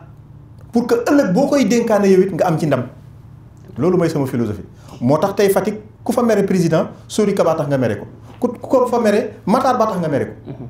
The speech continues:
Speaker 1: Moo tax ñun ñoo war a xoolaat suñu bopp. Mais ce qui est certain, moo di que, wax naa ko léegi, le fait que parti bi organisé wul, bokk na ci problème yi. Ba tax na ñu nit amuñu intelligence de groupe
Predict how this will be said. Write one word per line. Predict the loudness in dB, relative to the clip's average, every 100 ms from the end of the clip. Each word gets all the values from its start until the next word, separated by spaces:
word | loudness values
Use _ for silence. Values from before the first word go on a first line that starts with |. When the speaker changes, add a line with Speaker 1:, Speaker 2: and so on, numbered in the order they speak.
| -8
Speaker 1:
Moo | -2 0
tax | 2
ñun | 2 2
ñoo | 4
war | 2
a |
xoolaat | 2 0 -2
suñu | -4
bopp. | -6 -8 -14 -20 -20 -20 -16 -4
Mais | -2
ce | 0
qui | 0
est | 2
certain, | 2 -2 -2 -4 -6 -18 -20 -20 -20 -20 -12
moo | -2 2 2
di |
que, | 2 0 -2 -8 -6
wax | -4
naa | 0 0
ko | 2
léegi, | 2 2 -2 -8 -14 -20 -20 -8
le | -4
fait | -2 0
que |
parti | 0 -2 -2
bi | -4 -2
organisé | 0 2 4 4 2
wul, | 0 -2 -4 -8 -20 -20 -20 -20 -20 -20 -20 -20 -20 -20 -20 -20 -20 -20 -20 -16 -4
bokk | -2 0
na | -2
ci | -2
problème | -4 -2 -4
yi. | -8 -16 -20 -20 -8
Ba | -2
tax | 0 0
na | 2
ñu | 2 2
nit | 0
amuñu | 2 2 2
intelligence | 0 0 2 2 2
de | 2
groupe | 2 0